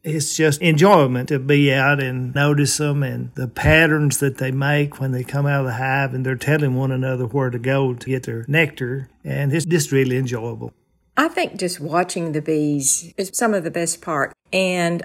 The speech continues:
Speaker 2: also, I love when we rob the bees and you first bring that honey inside.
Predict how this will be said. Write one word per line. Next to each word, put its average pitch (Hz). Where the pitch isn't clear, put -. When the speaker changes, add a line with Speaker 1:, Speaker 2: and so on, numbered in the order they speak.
Speaker 2:
also, 165
I 185
love 165
when 170
we 156
rob 156
the 165
bees 156
and 160
you 170
first 196
bring 185
that 175
honey 185
inside. 175